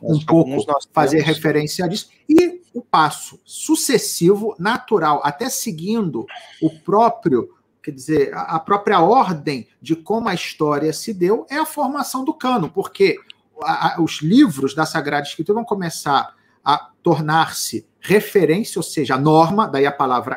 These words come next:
Speaker 2: cânon, medida, quando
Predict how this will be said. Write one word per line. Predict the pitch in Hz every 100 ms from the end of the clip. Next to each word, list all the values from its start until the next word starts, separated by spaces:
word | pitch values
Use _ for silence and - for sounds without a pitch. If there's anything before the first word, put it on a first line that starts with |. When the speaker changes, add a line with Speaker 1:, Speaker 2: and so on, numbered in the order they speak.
| -
Speaker 2:
cânon, | - 180 175 185 220 -
medida, | 147 165 180 127 135 147 160 254 - _ _ _ _ _
quando | 262 196 196 262